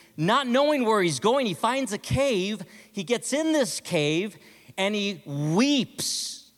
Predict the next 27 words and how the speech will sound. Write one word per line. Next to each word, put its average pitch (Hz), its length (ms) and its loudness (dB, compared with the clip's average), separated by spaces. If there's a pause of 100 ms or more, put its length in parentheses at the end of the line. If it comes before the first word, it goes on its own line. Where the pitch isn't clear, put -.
(160)
and 202 180 0
he 190 140 0
cries. 247 1040 2
Can 202 220 2
you 196 80 0
relate? 202 640 0 (1200)
And 202 140 0
he 240 80 0
says, 220 280 0
"Lord, 220 460 4
kill 330 600 4
me. 147 580 0 (380)
I 190 140 2
want 285 320 2
to 254 80 2 (200)
die, 269 460 4
Lord. 160 580 0 (260)
I'm 208 460 0
done. 254 460 4
I'm 185 240 2
finished. 302 760 2
I, 233 360 0
I, 226 260 0
I, 208 260 0 (280)
I'm 180 240 0
done, 233 540 2
Lord." 127 420 -2